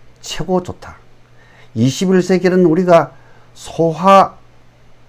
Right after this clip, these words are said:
흡수하는데 굉장히 문제가 많거든요. 그래서 생청국장으로 통해서 여러분들에게 필요한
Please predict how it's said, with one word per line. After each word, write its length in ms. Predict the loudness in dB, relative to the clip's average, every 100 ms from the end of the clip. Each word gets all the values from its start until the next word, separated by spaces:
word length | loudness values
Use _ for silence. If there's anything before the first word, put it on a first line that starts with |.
| -20 -20 -20 -20 -20 -20 -20 -20 -20 -16
흡수하는데 960 | -10 -8 -8 0 2 4 2 0 0 -2
굉장히 640 | -4 0 0 0 -2 0
문제가 540 | 0 2 2 2 2
많거든요. 720 | 0 -4 -6 -6 -6 -4 -6 -8 -14 -20 -20 -20 0
그래서 500 | 0 2 2 0 -2 -10 -20 -20 -20 -20 -20 -20 -20 -20 -20 -2 0 0 0 -2 -6 -18 -20 -20 -20 _ _ -20 -20 -20 -20 -20 -18
생청국장으로 1300 | -4 2 4 4 2 -4 -10 -2 2 4 2 2 0 -4
통해서 640 | -4 0 0 -2 -4 -6 -12 _ -20 _ -6
여러분들에게 920 | 0 0 2 0 -2 -4 -2 -2 -2 -8
필요한 680 | -8 -2 0 0 -2 -2